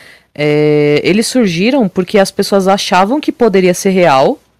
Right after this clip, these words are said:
mas não tinha como provar que não era. E é por isso que, que a crença era tão fortificada, tá ligado? Porque, por exemplo, é, existem as pessoas que fazem a manutenção dos mitos, né?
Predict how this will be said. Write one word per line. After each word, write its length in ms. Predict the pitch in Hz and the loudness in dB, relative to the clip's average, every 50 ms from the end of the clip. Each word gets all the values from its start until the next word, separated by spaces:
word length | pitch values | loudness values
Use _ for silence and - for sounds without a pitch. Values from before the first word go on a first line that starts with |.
| _ _ _ _ _ - - _ _ | _ _ _ _ _ -20 -20 _ _
mas 800 | - 185 190 190 196 196 190 190 185 185 180 180 180 185 180 - | -4 -2 0 2 4 4 4 4 4 4 4 4 2 2 0 0
não 180 | 202 214 240 269 | 0 0 0 0
tinha 280 | - - - 285 285 285 | -2 -4 -4 -4 -4 -2
como 260 | - 285 262 277 269 | -2 -2 -2 -2 -2
provar 500 | - - 302 294 285 214 170 220 233 247 | -2 0 2 2 2 2 4 2 2 2
que 120 | - - 294 | 0 -2 -4
não 220 | 294 330 370 311 | -2 -2 0 0
era. 340 | 208 196 185 175 160 143 - _ _ _ _ _ _ _ _ _ _ _ - | 2 2 2 2 0 -2 -4 _ _ _ _ _ _ _ _ _ _ _ -2
E 80 | 170 175 | 0 0
é 40 | 180 | 0
por 220 | - 220 208 190 | 2 0 0 0
isso 160 | 208 - - | -2 -6 -10
que, 420 | - - 240 240 240 233 233 220 208 | -8 -6 -4 -2 0 0 0 -2 -4
que 180 | - - 240 233 | -4 -2 0 0
a 80 | 226 | 0
crença 340 | - - 220 220 214 - 233 | 0 0 0 -2 0 0 0
era 120 | 214 220 | 0 0
tão 180 | 220 - 214 214 | 0 -2 -4 -2
fortificada, 680 | - - - - - - 277 269 - 196 170 160 151 147 | -2 -2 -4 -4 -6 -8 -8 -6 -2 -2 -2 -2 -4 -6
tá 120 | - 147 | -6 -6
ligado? 380 | 143 143 143 135 131 156 165 165 - _ _ _ _ _ _ _ - - - - - _ | -6 -6 -4 -2 -2 -2 -2 -6 -10 _ _ _ _ _ _ _ -20 -20 -20 -20 -12 _
Porque, 240 | - 226 208 240 247 | 0 0 2 2 2
por 160 | 240 269 240 | 2 4 4
exemplo, 560 | 262 269 226 208 220 175 160 - - 151 139 - _ _ _ _ _ _ _ _ _ _ _ _ | 4 4 4 4 2 2 0 -2 -4 -6 -6 -6 _ _ _ _ _ _ _ _ _ _ _ _
é, 340 | 156 165 170 165 165 160 - - | 2 4 4 6 6 4 4 4
existem 380 | 165 180 190 220 - - 277 | 2 2 2 0 0 0 0
as 100 | 277 262 | 0 0
pessoas 280 | - 262 240 - 226 - | 0 -2 -2 -2 -2 -2
que 100 | - 214 | -4 0
fazem 280 | - 214 196 185 202 | 0 2 2 2 2
a 40 | 185 | 0
manutenção 640 | 190 180 185 185 - - 185 175 - - 170 165 170 | 0 0 0 -2 -2 -2 -2 -2 -2 -2 -2 -2 -2
dos 160 | 170 180 165 | -2 -2 -4
mitos, 420 | 165 151 139 147 - - 240 226 - | -4 -4 -4 -6 -6 -4 -4 -4 -2
né? 220 | 165 147 160 202 | -2 -2 -2 -4